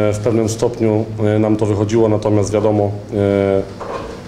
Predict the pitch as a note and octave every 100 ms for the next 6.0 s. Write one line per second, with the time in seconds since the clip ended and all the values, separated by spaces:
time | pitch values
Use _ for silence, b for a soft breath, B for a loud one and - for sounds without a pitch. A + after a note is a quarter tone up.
0 | - - - - A2 - A2+ A#2+ A#2 G#2+
1 | G#2 G#2 G#2 - G#2+ G2+ G2 F#2+ F#2 B
2 | B B B - G2+ A2 G#2+ - A#2 A2+
3 | A#2 A#2+ A2 A2+ - A2 G#2+ - G#2+ A2
4 | - B2 F#2 A#2 G2+ G2+ G#2+ G#2 G2 G2
5 | - G#2+ A#2 A#2 - A2 A2 G#2+ G#2+ A2